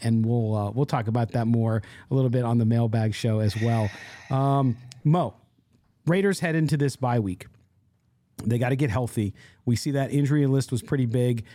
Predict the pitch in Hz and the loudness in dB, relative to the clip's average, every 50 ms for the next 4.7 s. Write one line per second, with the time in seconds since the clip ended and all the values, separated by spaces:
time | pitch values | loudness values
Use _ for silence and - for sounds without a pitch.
0 | - - - - 127 123 123 123 123 123 123 123 123 123 - - 135 131 127 123 | -20 -14 -6 -2 0 2 2 4 4 4 4 2 2 0 -2 -4 -2 -2 0 0
1 | 123 127 127 127 120 - - - 139 135 127 127 131 127 117 - 131 123 120 127 | 2 2 2 0 0 -4 -6 -4 -2 0 2 2 2 0 0 -2 -4 -2 -2 0
2 | 123 127 127 127 113 117 120 117 - 123 127 131 127 127 131 123 117 - 127 123 | 0 2 2 0 2 0 0 0 0 -2 -2 -2 -2 0 -2 0 0 0 0 2
3 | 123 120 120 123 123 123 120 120 123 120 123 - - 131 123 117 123 120 120 117 | 2 2 2 2 0 2 2 2 2 0 0 -2 -2 -2 0 2 2 2 2 2
4 | 117 113 120 127 139 156 160 139 156 151 151 147 147 135 | 2 2 2 2 2 2 2 2 2 2 2 2 2 0